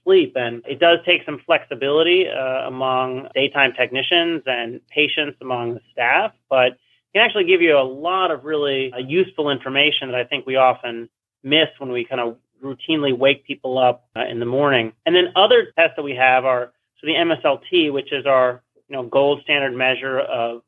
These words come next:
ob-, objectively measured sleep propensity. And we use that very frequently. That's probably the most common sort of a standard assessment that we're doing for people that we suspect has a central nervous system hypersomnia, or at least if we're trying to rule in or out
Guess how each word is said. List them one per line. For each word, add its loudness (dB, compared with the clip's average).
ob-, -12
objectively 0
measured 2
sleep -2
propensity. -8
And -4
we 0
use 2
that 4
very 0
frequently. -2
That's -2
probably 0
the -6
most -6
common -2
sort -2
of 0
a -8
standard 2
assessment -4
that -6
we're -8
doing -2
for -14
people -8
that -4
we -8
suspect -2
has 2
a -18
central -2
nervous -2
system -6
hypersomnia, 2
or 6
at 2
least -2
if -8
we're -8
trying -2
to -4
rule -2
in -4
or 0
out 0